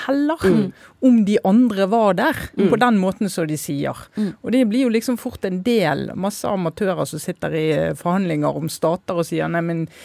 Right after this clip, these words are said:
Speaker 1: det er ikke sant det at jødene har historie her, det er ikke sant det at muslimene har en historie her."
Speaker 2: Mm.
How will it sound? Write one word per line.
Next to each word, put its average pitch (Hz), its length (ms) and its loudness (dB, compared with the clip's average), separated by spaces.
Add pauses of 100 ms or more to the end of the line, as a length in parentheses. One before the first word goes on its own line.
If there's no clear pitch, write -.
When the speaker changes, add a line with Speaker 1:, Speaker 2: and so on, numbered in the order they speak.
(280)
Speaker 1:
det - 60 -2
er 202 40 2 (140)
ikke 196 40 0
sant 208 320 2
det 254 100 4
at 311 140 4
jødene 226 360 4
har 202 140 4
historie 175 400 2
her, 151 140 4
det 175 120 -2
er 208 80 -4
ikke 180 120 -6
sant 165 240 -2
det 262 100 0
at 285 240 2
muslimene 220 540 -2
har 165 260 0
en 151 120 -2
historie 151 380 -4
her." 151 180 -4 (260)
Speaker 2:
Mm. 151 220 -4